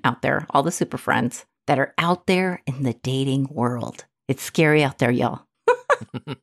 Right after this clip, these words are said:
Without saying too much, of course, or, how, you know, it just depends on how much you want to share. Can you give me your story of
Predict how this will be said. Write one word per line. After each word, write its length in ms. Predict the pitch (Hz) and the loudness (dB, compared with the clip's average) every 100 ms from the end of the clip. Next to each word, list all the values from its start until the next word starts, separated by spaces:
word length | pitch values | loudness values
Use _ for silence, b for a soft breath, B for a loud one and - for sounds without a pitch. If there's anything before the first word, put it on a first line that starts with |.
| 147 - 110 - - - - _ B B B B B | -14 -14 -18 -18 -20 -20 -20 _ B B B B B
Without 540 | - 208 214 247 - | 2 4 6 6 4
saying 320 | - 220 196 202 | 0 2 2 2
too 120 | 240 | 2
much, 220 | 175 139 | 2 2
of 100 | - | -4
course, 300 | - 110 - | 0 0 2
or, 80 | 143 | 0
how, 140 | 151 - - | -2 -4 2
you 120 | 165 | 2
know, 100 | 131 | 2
it 60 | 127 | 0
just 140 | 160 | -4
depends 240 | - 190 131 | -2 2 2
on 200 | 240 233 | 2 0
how 180 | - | 0
much 260 | 139 - - | -2 -2 -6
you 80 | 131 | -2
want 200 | 120 - | -2 -4
to 100 | - | -6
share. 340 | - - - 113 _ _ | -4 -4 -4 -8 _ _
Can 260 | - 165 160 | -8 -4 0
you 600 | 170 175 175 180 185 - _ _ | 2 4 6 6 4 0 _ _
give 460 | - 190 208 208 - | 4 6 6 2 0
me 760 | 190 180 175 175 170 170 180 - _ - | 2 2 2 2 2 0 0 -4 _ -2
your 200 | 165 160 | 2 2
story 880 | - - - 165 160 160 190 202 - | 0 -8 0 2 2 0 -4 -4 -4
of 400 | 151 139 135 135 | -2 -2 -2 -4